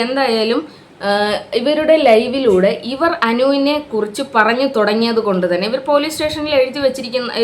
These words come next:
എഴുതി വച്ചിട്ടില്ല, എന്താണ് പോലീസുകാരിങ്ങനെ പറഞ്ഞിട്ടുണ്ടാവുമായിരിക്കും. "രണ്ട് കൂട്ടരും അനങ്ങാതിരുന്നോളണം,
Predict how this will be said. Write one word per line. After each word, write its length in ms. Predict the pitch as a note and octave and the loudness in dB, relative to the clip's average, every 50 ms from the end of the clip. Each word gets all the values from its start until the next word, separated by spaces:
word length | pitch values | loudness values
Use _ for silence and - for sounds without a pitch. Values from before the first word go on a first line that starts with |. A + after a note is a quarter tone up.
| A#3+ A#3 | 2 2
എഴുതി 300 | A#3+ C4+ D4 - F4 F#4+ | 2 2 0 0 -2 0
വച്ചിട്ടില്ല, 560 | F4 D4+ D4 - C#4 A#3+ A3 A#3+ G#3 G#3+ A#3+ D4 E4 D4+ B3 A#3 A#3 | 0 -2 -4 -4 -6 -4 -4 -4 -2 0 0 0 0 0 -2 -4 -4
എന്താണ് 520 | A#3 A#3+ A#3+ A#3 G#3 - C4+ C4+ C#4 C#4 C#4 B3+ C4+ | -4 -6 -8 -10 -6 -2 -2 0 0 0 -2 -4 -4
പോലീസുകാരിങ്ങനെ 680 | B3+ B3 B3+ C#4+ D#4 D#4 F4+ F4 F#4+ F4+ F4 F4 F4 E4+ | -4 -2 -2 -2 -2 -4 -4 -4 -4 -4 -4 -4 -2 -2
പറഞ്ഞിട്ടുണ്ടാവുമായിരിക്കും. 880 | D4+ D4+ D4 D4 C#4 C#4+ C4+ C4 B3+ B3+ B3+ B3 A3+ G#3+ G#3+ A3 B3+ B3+ - - - - - - - | -2 -2 -2 -6 -6 -6 -4 -2 -2 -2 0 0 -2 -2 -2 -4 -10 -12 -14 -16 -20 -20 -20 -8 -2
"രണ്ട് 220 | B3+ C4+ D4+ D#4+ E4+ | 0 0 2 2 2
കൂട്ടരും 380 | C4 C4 C4 B3 C4+ C4 C4+ B3 | 2 0 0 2 2 2 2 2
അനങ്ങാതിരുന്നോളണം, 840 | A3+ A3 A#3 B3 B3+ B3+ A#3+ G#3 G#3 A3 A3 A3 G#3 G3+ G3+ G#3+ | 0 0 0 -2 -2 0 0 0 0 0 0 -2 0 0 -2 -2